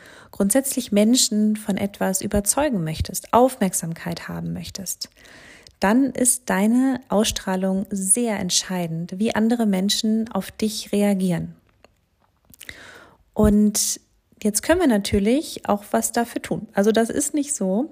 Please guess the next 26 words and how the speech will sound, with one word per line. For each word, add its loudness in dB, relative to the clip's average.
dass 0
man 0
entweder 0
mit -2
einer -4
guten, 2
starken, 0
präsenten 2
Ausstrahlung 0
oder 0
einer -2
sehr -2
unscheinbaren 0
Ausstrahlung -6
auf -6
die -6
Welt 2
kommt. -2
Nee, 4
wir 0
haben -2
das -2
selber -4
in -4
der -6
Hand. -8